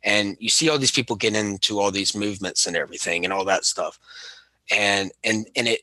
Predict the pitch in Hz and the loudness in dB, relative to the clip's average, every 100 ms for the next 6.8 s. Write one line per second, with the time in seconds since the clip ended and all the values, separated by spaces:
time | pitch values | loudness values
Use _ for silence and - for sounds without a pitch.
0 | - 117 104 104 - 147 147 135 - - | -2 -4 -4 -4 -2 2 2 2 2 2
1 | - - - - - 117 - 185 196 147 | 2 2 -2 -4 -6 -4 0 0 2 0
2 | 120 113 139 143 120 101 120 117 104 92 | 2 2 2 2 0 2 2 4 2 0
3 | 104 - - 107 98 98 - 80 87 92 | 0 0 0 0 2 2 2 0 0 0
4 | 73 - - - - 104 101 - 117 117 | 2 2 0 0 0 2 2 -2 -2 0
5 | 107 101 95 117 117 - 90 85 - 98 | 2 0 2 2 2 -2 -8 -10 -6 -4
6 | 90 87 - - - - - - | 0 2 2 0 -10 -4 0 0